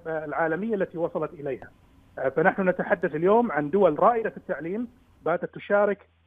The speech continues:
آه، في هذه الجائزة. في مرحلة سابقة فنلندا فازت بهذه الجائزة، وفنلندا معروف أنها من الدول المتقدمة في التعليم.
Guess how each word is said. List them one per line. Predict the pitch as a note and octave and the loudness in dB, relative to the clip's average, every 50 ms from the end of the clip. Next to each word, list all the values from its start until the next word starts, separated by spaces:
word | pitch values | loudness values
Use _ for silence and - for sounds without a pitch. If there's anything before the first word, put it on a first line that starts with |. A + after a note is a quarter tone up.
| _ _ - | _ _ -4
آه، | D#3+ D#3+ D#3 D#3 | -2 0 0 0
في | D3+ F#3+ E3+ D#3 | -2 -4 -2 -2
هذه | F#3 F#3 E3+ D#3+ D#3+ | 0 0 0 -2 -2
الجائزة. | C#3+ - F3+ C3 B2+ A#2+ A#2+ | 0 2 2 2 2 0 -6
في | A2 - D#3 | -8 -4 -2
مرحلة | E3+ F#3 - - F#3+ F3+ - - | 0 0 2 2 2 2 2 2
سابقة | F#3+ E3+ F3 - F#3+ | 0 0 0 0 0
فنلندا | E3+ - F#3+ F3+ G3 A3+ C4+ C#4 G#3+ F3 | 0 0 -2 2 4 4 4 6 4 2
فازت | D3 - E3 D#3 C3 D3 - - | 2 0 -2 -2 -2 -4 -8 -8
بهذه | D#3 C3 D3 C3+ C3 B2+ | -8 -6 -6 -4 -4 -4
الجائزة، | C3 B2+ B2 A#2+ B2+ - - - - _ _ _ _ _ _ _ - | -4 -4 -6 -8 -8 -10 -14 -20 -20 _ _ _ _ _ _ _ -8
وفنلندا | - - - E3+ F3+ G3 G3+ F#3+ F3 | -4 -2 0 2 4 4 6 6 6
معروف | E3 C#3 C#3+ G3 G3 F#3+ | 4 4 4 2 2 0
أنها | F#3+ F#3+ E3+ D#3+ | -2 -2 -2 -2
من | E3+ E3 D#3 | -2 -2 -2
الدول | - E3+ E3+ E3 D#3 | -2 0 2 2 2
المتقدمة | D3+ C#3 C3 - E3 - - C#3+ C3+ C3+ C3+ B2 | 2 0 -2 -4 -4 -4 -4 -4 -4 -4 -6 -6
في | - | -6
التعليم. | - - - C#3+ B2 C#3+ B2 G#2 | -6 -2 0 0 2 2 0 -2